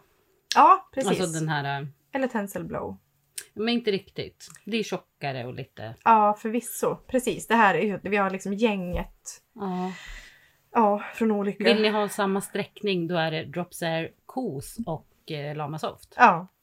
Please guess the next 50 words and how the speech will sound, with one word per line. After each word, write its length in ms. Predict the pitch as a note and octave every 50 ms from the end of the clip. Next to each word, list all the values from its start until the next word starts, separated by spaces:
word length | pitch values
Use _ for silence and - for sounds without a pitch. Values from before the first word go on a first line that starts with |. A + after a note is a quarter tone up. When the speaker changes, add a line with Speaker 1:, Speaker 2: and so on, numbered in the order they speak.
| _ _ _ _ _ _ _ _
Speaker 1:
de 140 | - C4+ B3
går 100 | G#3+ F#3+
att 60 | F#3+
mixa 220 | F3+ F3+ - - -
och 40 |
matcha. 320 | - F#3 - - - - -
Och 100 | - D4
det 60 | C#4
är 40 | D#4+
det 60 | -
Speaker 2:
Mm. 160 | D4 C#4+ C#4 C#4+
Speaker 1:
jag 120 | C4 E3+
gör, 100 | F3+ -
kan 60 | -
man 100 | F3+ F3
säga. 260 | - - F3 F3+ F3+ - _
Förutom 260 | - A3 G3+ - G3 F#3+
att 80 | F#3
jag 100 | F#3 F#3
inte 140 | F3 F3 F#3
har 160 | F#3+ F#3+ E3
någon, 280 | E3+ E3+ E3+ F3 F3 F#3+ - _ _ _ _ _ - -
eh, 180 | - G3+ F#3+ F#3+
Lama 160 | F#3+ F#3 F#3+
Soft. 320 | - - - - - - _ _ - - - - - - - - _ _ _ _ _ _ _ _ _ - -
För 60 | C#4
då 140 | B3 D4+ D4+
ska 140 | D4 - C#4+
jag 100 | C#4 C4
göra 320 | C#4 A#3+ G#3+ G3 G3 G#3
såna 160 | G#3+ G3+ G#3
här 200 | G3+ G3 - C4 C4
African 400 | B3 - - B3 B3 - G#3+ A#3+
flowers 500 | - D#4 D4 A3+ F3+ E3+ F3+ F#3 A#3 -
som 340 | - - - - - G3
är 320 | F#3 F3 F3 F3 E3+ - -
otroligt 480 | A3 - - A#3 G3 F3+ F3 F#3 -
roliga 240 | F3+ F3 F3 F3 F3
att 60 | F3+
virka. 400 | F#3 - - - - F#3 G#3 C#4+ D#4+ _ _ _ _ _ _ _ _ _ _ _ _ _ _ _ _ - - -
Med, 240 | A3+ A3+ A3+ G3+ -
fast 480 | - - - A#3+ A#3+ B3+ - - A3
fyrkantig. 840 | - E4+ C#4 G#3 G#3 - - F4 G#3+ E3 - - - A#2 G#3+ G#3 _ _ _ _ _ _ _ - - _
Det 80 | - B3
är 40 |
ett 80 | A#3+ A#3+
gratis 380 | C#4 B3 A3+ A#3 - A#3 - B3+
mönster 260 | B3 G#3+ G3+ - E3+
på 100 | - F#3+
Ravelry, 480 | F#3+ F#3+ F3+ E3+ E3 E3 E3+ F3 F3+